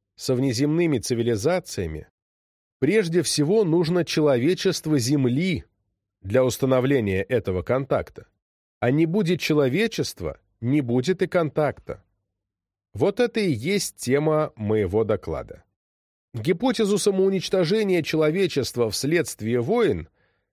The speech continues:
я считаю не просто неверной, но принципиально невозможной.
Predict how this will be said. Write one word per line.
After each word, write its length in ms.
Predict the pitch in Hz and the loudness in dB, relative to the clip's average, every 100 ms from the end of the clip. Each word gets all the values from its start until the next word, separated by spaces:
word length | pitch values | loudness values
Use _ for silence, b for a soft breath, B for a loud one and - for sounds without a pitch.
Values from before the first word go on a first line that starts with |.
| _ | _
я 220 | 143 196 233 | -4 -2 0
считаю 460 | - 190 208 196 | -2 2 2 4
не 100 | 185 | 2
просто 420 | 160 226 240 - | 0 0 0 0
неверной, 600 | 190 190 151 139 110 110 | 0 0 2 2 4 2
но 280 | 131 160 160 | 2 2 2
принципиально 720 | - 151 160 - 160 190 180 | 0 0 0 -2 0 0 2
невозможной. 880 | 165 160 156 117 90 76 76 65 | 0 2 2 0 -2 -4 -8 -14